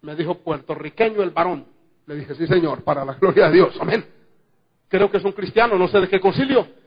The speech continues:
pero ese hombre reconoce. El hermano Ortiz murió con sus años, hace catorce años, poco más, pero murió vertical. Bendito sea el nombre de Jesús. Ese legado no podemos olvidarlo y tenemos que repetírselo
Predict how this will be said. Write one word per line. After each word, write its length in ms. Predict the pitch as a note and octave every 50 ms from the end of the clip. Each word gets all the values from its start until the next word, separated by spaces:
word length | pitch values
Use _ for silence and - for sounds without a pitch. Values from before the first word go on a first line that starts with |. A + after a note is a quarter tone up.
| _ -
pero 160 | - E3 F3+
ese 140 | - A#3+ B3
hombre 380 | B3+ C#4 C4 - C#4 B3+ A3+ - - - - - -
reconoce. 680 | - F3+ F3 - F3 E3 F3+ F3+ D#3+ - - - - - - - _ _ -
El 140 | D#3 C#3+ C#3+
hermano 280 | D3+ D3 F3 F3+ F3 F3
Ortiz 380 | D#3+ - - D#3 C3+ - - E3
murió 440 | D3 C3+ C3+ C#3 D3+ D3 - A3 - _ - _ _ _ _ _ _ _ _ _ _ _ _ _ _ -
con 120 | E3 D3
sus 180 | - D#3 C3+ -
años, 220 | E3 D3 B2 - _ _ -
hace 200 | D#3 - - D#3+
catorce 440 | - C#3 - - G3 G3 - - E3
años, 240 | D#3+ D#3+ D#3+ C3+
poco 240 | - E3 D3+ - D3
más, 180 | C#3+ C#3+ C3+ - - _ _ _ _ _ _
pero 200 | - D3+ C3+ C3+
murió 300 | C3 C3 C3+ C#3 C#3+ C#3+ C#3 -
vertical. 580 | D3 C#3 C3 B2+ _ - - _ - - - - _ _ _ _ _ _ _ _ _ _ _ _ _ _ _ _ _ _ _ _ _ _ _ _ A5+ _ _ _ _ _ _ _ _ _ _ _ _ _ _ _ -
Bendito 460 | D#3 D#3 D3 - F#3+ F#3+ F#3 - E3+
sea 140 | - - F3
el 100 | E3 D3
nombre 260 | E3+ E3+ D#3+ D#3+ E3
de 60 | D#3+ C#3
Jesús. 300 | D#3 D#3 D#3+ E3 D#3 -
Ese 300 | - F3+ - - G3 G3+
legado 420 | F#3 D#3+ D3+ D3 F3+ F#3 E3+ E3
no 160 | E3 F3 F3 E3+
podemos 400 | - F#3+ F3 F#3 F#3 F#3 F3 -
olvidarlo 420 | E3+ D#3+ C#3+ D#3 E3 F3 E3+ F#3
y 20 | F3+
tenemos 260 | F3 E3 F3+ G3 F#3+
que 120 | - F#3
repetírselo 720 | F3 F3+ F#3 F#3 F3+ D#3+ - F#3+ F3 - F3+ F3+ F3+ E3